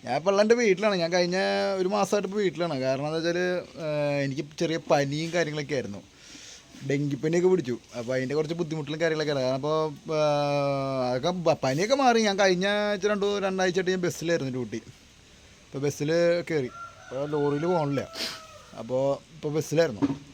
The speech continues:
അപ്പോൾ കുറച്ച് പിന്നെ മഴയും കാര്യങ്ങളൊക്കെ അല്ലായിരുന്നോ? അപ്പോൾ അത് കാരണമാണ് വണ്ടിയിൽ ബസ്സിൽ, അല്ല, മറ്റേ ബസ്സിൽ പോണത് കാരണം പിന്നെ ഒരു രണ്ട് മൂന്നാഴ്ച ഞാൻ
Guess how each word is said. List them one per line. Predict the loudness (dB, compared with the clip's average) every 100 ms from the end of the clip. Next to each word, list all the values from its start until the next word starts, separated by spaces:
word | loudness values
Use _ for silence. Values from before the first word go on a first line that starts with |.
| -20
അപ്പോൾ | -12 -8
കുറച്ച് | -8 -6
പിന്നെ | -6 0
മഴയും | 2 2 2
കാര്യങ്ങളൊക്കെ | 0 0 -2 -4
അല്ലായിരുന്നോ? | -4 -6 -8 -12 -20 -20 -20 -20 -20 -20 -20 -14
അപ്പോൾ | -4 0
അത് | 4
കാരണമാണ് | 6 6 4 4
വണ്ടിയിൽ | 2 2 2 2 2
ബസ്സിൽ, | 0 0 0 2 2 2 0
അല്ല, | 4 4 4 2
മറ്റേ | -4 -2
ബസ്സിൽ | -2 0 2
പോണത് | 2 4 4
കാരണം | 4 4 2 2
പിന്നെ | 2 2 2 2 0 0 -2 0 0
ഒരു | 0 -2
രണ്ട് | -2
മൂന്നാഴ്ച | 0 0 0 -2
ഞാൻ | -2